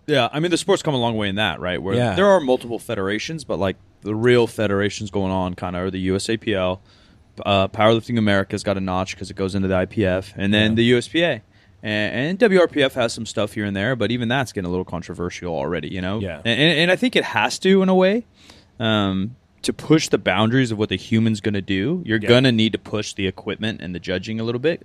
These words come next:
Speaker 1: Um, not that it, it, it, it can't have a standardization or it can't be legitimate, but, like, uh, we had a dude pull ten seventy-five, you know, like, there's gonna be comments. Like, no
Speaker 2: Right.
Speaker 1: way is his ten seventy-five gonna look like my six hundred.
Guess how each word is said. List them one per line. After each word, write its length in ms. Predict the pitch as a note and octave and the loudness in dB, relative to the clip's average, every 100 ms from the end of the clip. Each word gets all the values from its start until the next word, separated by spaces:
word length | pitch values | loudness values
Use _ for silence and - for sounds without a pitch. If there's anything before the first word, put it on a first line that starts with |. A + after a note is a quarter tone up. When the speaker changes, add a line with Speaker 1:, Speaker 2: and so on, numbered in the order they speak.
| - | -10
Speaker 1:
Um, 400 | F#2+ F#2 F#2 F#2+ - - - - _ - | -4 -2 -4 -6 -12 -20 -20 -20 _ 2
not 140 | C#3+ | 4
that 100 | C#3 | 6
it, 120 | A2+ - | 2 2
it, 220 | F#2+ F2+ | -2 0
it, 200 | F#2+ F#2 | -2 -4
it 120 | - - | -6 -6
can't 200 | A2+ G#2 | -2 0
have 120 | G2 | 0
a 40 | F#2 | -2
standardization 840 | - G2 F#2 F#2+ F#2+ F#2 - F#2+ | -2 2 2 2 2 0 0 -4
or 80 | F#2 | -6
it 80 | - | -4
can't 180 | G2+ | -6
be 100 | F#2 F#2 | -2 0
legitimate, 480 | F2 F#2 G2+ C3 | 2 2 2 2
but, 100 | G#2 | 0
like, 240 | F#2+ F#2+ - _ _ _ _ _ _ _ _ _ A2 | 0 0 -4 _ _ _ _ _ _ _ _ _ -14
uh, 280 | - A2+ G2 | -8 -4 2
we 100 | B2 | 4
had 120 | B2+ | 6
a 40 | C3 | 4
dude 220 | C3 C3+ | 4 2
pull 160 | - C3 | 2 0
ten 180 | D3 D3 | 0 -2
seventy-five, 640 | D3+ D3 F3 F3+ - - | -2 -2 0 0 -4 -10
you 140 | A2 A#2+ | -4 0
know, 80 | C3 | 0
like, 120 | A2+ - | 0 -4
there's 200 | A#2 G#2+ | -6 0
gonna 180 | C3 B2+ | 2 2
be 120 | A2 | 0
comments. 560 | - G#2+ A#2+ - - _ _ _ | -4 -8 -10 -14 -20 _ _ _
Like, 120 | C3 | 2
no 140 | D3+ F3+ | 6 8
Speaker 2:
Right. 80 | |
Speaker 1:
way 220 | C#3+ D3 C#3+ | 8 6 6
is 120 | A2+ | 2
his 180 | C3+ B2+ | -2 -6
ten 180 | C3+ A#2+ | -6 -8
seventy-five 600 | B2 A2+ A2 - A#2+ G#2+ | -8 -8 -8 -2 -2 -2
gonna 100 | G2+ | -4
look 140 | G2+ G#2+ | -4 -6
like 160 | F#2+ | -8
my 200 | F2 G2+ | -4 -2
six 240 | G2 G2+ - | -2 -6 -8
hundred. 380 | A#2 E2+ G2+ | -8 -6 -8